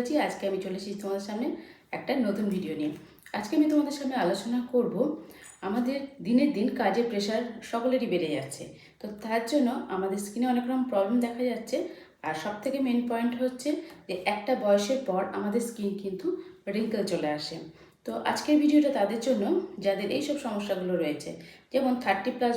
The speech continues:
বছর বয়সের পর থেকে আমাদের অনেক সমস্যা দেখা যায়। বয়স বাড়লেই রিঙ্কেল আসবে, এটা সত্যি কথা, কিন্তু অনেকের আবার কাজের চাপের জন্য রিঙ্কেল চলে আসে। তো সেইগুলো কী করে মেকআপ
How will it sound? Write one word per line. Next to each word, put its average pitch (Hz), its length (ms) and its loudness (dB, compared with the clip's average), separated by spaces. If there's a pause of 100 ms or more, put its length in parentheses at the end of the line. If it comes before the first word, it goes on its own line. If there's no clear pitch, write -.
বছর 202 260 0 (120)
বয়সের 190 420 -2
পর 180 140 -2 (120)
থেকে 190 180 -4 (460)
আমাদের 202 220 0 (100)
অনেক 277 140 -2 (100)
সমস্যা 196 380 -2
দেখা 160 240 -4
যায়। - 120 -4 (680)
বয়স 247 260 4 (140)
বাড়লেই 220 380 6 (300)
রিঙ্কেল 214 300 0 (100)
আসবে, 175 200 0 (140)
এটা 254 180 0
সত্যি 208 300 -4
কথা, 156 220 -2 (500)
কিন্তু 294 180 2 (140)
অনেকের 302 340 6
আবার 202 160 6 (300)
কাজের 214 320 4 (720)
চাপের 254 400 4
জন্য 208 180 6 (340)
রিঙ্কেল 190 320 -2
চলে 165 220 0
আসে। 165 160 -8 (380)
তো 214 60 -6 (140)
সেইগুলো 294 340 4 (100)
কী 294 120 -2
করে 262 160 4
মেকআপ 220 240 -2